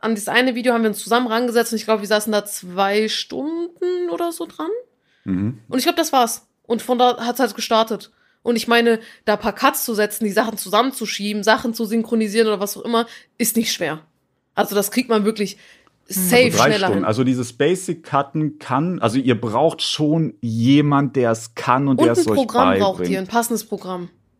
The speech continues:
Speaker 2: Ja, ja,
Speaker 3: Ja, ihr müsst
Speaker 2: äh,
Speaker 3: einfach YouTube-Tutorial angucken
Speaker 2: boah,
Speaker 3: und
Speaker 2: also
Speaker 3: dann
Speaker 2: ich,
Speaker 3: wisst ihr.
Speaker 2: also das geht safe auch, aber das macht's schon deutlich schwerer. Also jemanden zu haben, der es euch beibringt, wär schon ein nice Ding.
Speaker 1: Ja, auf jeden Fall.
Speaker 3: Na,
Speaker 2: Ähm,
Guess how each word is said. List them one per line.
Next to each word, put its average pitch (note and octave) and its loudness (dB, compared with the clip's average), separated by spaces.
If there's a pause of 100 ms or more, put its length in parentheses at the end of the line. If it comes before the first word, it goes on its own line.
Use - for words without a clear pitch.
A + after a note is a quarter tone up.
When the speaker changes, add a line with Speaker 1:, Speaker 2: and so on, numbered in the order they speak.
(120)
Speaker 2:
Ja, E2+ 0
ja, E2 2
Speaker 3:
Ja, E2+ -4
ihr F2+ 4
müsst F2 2
Speaker 2:
äh, - 2
Speaker 3:
einfach F2 2
YouTube-Tutorial G3+ -6
angucken C#3+ -12
Speaker 2:
boah, - -4
Speaker 3:
und A#2 4 (120)
Speaker 2:
also C3+ 2
Speaker 3:
dann - -2
Speaker 2:
ich, - -8
Speaker 3:
wisst - -12
ihr. C3+ -2
Speaker 2:
also C3 0
das A#2 2
geht D3+ 0
safe A#2+ -2
auch, C#3+ 0
aber B2 -2
das A#2+ -4
macht's B2+ 0
schon A#2+ 2
deutlich A2 4
schwerer. G2 0 (380)
Also G2+ 0
jemanden A#2+ 4
zu A2+ 0
haben, B2+ 2
der B2 4
es A#2 -4
euch G2+ -4
beibringt, A#2+ 2
wär G#2+ 2
schon A2+ 0
ein G2+ 0
nice G2 -2
Ding. - -2
Speaker 1:
Ja, F#3 2
auf F#3 -4
jeden F3+ -8
Fall. G3 -14 (260)
Speaker 3:
Na, G#2 6
Speaker 2:
Ähm, G#2 2